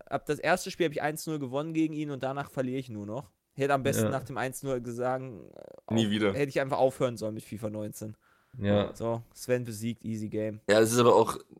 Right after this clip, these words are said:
Speaker 3: unfairer Maßstab, weil ich letztes Jahr wahrscheinlich tausend Spiele gespielt hab. So, und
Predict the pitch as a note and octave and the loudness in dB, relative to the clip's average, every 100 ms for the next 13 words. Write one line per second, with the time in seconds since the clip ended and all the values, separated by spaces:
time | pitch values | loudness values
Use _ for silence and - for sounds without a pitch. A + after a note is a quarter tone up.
0 | - A#2 A#2 A2+ G#2+ A2 A#2+ - C3+ B2+ | -2 0 4 6 6 8 6 6 4 6
1 | A2 A2 A#2+ A#2 B2 A#2 A2+ G#2+ A#2 A2 | 4 2 0 0 -2 4 4 4 2 2
2 | A#2 A#2+ A2 - - - - - _ _ | 2 -2 -4 -12 -20 -20 -20 -20 _ _
3 | _ _ - C3 D#3 D#3+ E3+ E3 D#3+ F3+ | _ _ 6 8 8 2 2 2 2 0
4 | F3+ F3+ F3+ - - - _ _ _ _ | -2 -2 -6 -10 -20 -20 _ _ _ _
5 | _ _ _ _ - F2 F2 G#2+ - G2+ | _ _ _ _ -8 -6 -6 -10 -14 -14